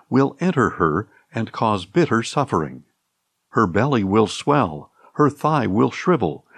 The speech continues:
and she will become accursed among her people. But if the woman has not defiled herself and is clean,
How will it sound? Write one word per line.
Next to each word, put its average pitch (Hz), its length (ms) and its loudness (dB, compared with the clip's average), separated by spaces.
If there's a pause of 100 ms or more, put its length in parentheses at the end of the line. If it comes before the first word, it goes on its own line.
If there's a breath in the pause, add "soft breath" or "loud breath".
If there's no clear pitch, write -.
(160 loud breath)
and 87 160 -2
she 131 140 -2
will 113 180 4
become 98 560 0
accursed 104 720 -2
among 104 380 0
her 117 180 0
people. - 460 -8 (800)
But 98 180 -2
if 110 220 -6
the 98 100 2
woman 92 320 2
has 78 300 -4
not 127 280 -2
defiled 95 500 -2
herself 92 600 -2
and 98 100 -4
is 82 160 -4
clean, 110 520 -2